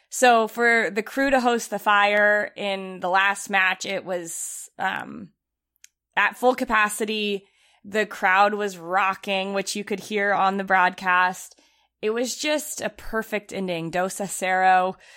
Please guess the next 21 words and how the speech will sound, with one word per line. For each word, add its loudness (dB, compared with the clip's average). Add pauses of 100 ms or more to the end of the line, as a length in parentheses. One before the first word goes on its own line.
(180)
um, 0
to 0
add 4
another 4
one 4
of -2
those 0
to -2
its -6
long 2
list 0
of, -4
um, -6 (340)
two -2
to 0
nothing 0
games -4
at 0
that 2
stadium. -2 (920)
And 2